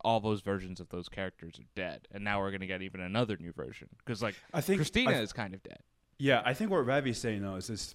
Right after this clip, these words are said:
Speaker 2: final version that we're gonna get is a culmination of all of those versions. She can remember everything, right? This is
Speaker 1: Sure.
Speaker 2: the God version of Dolores.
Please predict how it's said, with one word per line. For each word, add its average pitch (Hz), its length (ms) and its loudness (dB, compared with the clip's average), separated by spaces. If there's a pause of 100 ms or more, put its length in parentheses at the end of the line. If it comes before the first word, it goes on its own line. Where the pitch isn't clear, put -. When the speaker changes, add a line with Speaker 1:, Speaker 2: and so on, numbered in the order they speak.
Speaker 2:
final 135 300 6
version 117 320 0
that 117 120 -2
we're 110 60 -4
gonna 101 240 -4
get 104 460 -6 (360)
is 107 160 2
a 113 60 -2
culmination 120 640 2
of 92 120 -4
all 104 280 2
of 85 80 -6
those 87 200 -4
versions. 90 420 -6
She - 100 -8
can 110 200 -4
remember 95 600 -2 (100)
everything, 90 560 -8
right? 78 320 -8
This 104 120 -6
is 123 120 -4
Speaker 1:
Sure. 151 140 4
Speaker 2:
the 123 60 0
God 104 360 0
version 98 360 -6
of 73 100 -14
Dolores. 85 640 -10